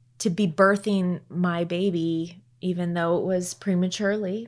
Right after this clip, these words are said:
because the baby had died, in the same way that I had birthed my other babies, right? Because I want, I didn't want it to be, I didn't want my only memory of, or my, some of my strongest memories of my children that I don't get to have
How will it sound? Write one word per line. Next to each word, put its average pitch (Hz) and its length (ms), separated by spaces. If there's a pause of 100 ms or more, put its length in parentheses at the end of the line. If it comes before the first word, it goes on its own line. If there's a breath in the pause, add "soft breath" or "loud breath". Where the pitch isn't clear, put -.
because 196 260
the 196 60
baby 185 240
had 185 140
died, 175 400
in - 140
the 185 100
same 214 420
way 196 280
that 196 180
I - 20
had 175 180
birthed 175 240
my 175 140
other 165 240
babies, 165 640 (1160)
right? 180 300
Because 196 300
I 196 80
want, 185 280
I 196 80
didn't 190 200
want 202 140
it 196 160
to 185 100
be, 190 340 (380 loud breath)
I - 40
didn't 233 160
want 202 160
my 208 180
only 190 280
memory 175 640
of, 165 200 (460 loud breath)
or 170 260
my, 165 220
some 208 260
of 185 120
my 175 240
strongest 220 580
memories 151 460
of 151 240 (360)
my 170 240
children 180 640
that 170 120
I 165 80
don't 165 300
get 240 240
to - 80
have - 420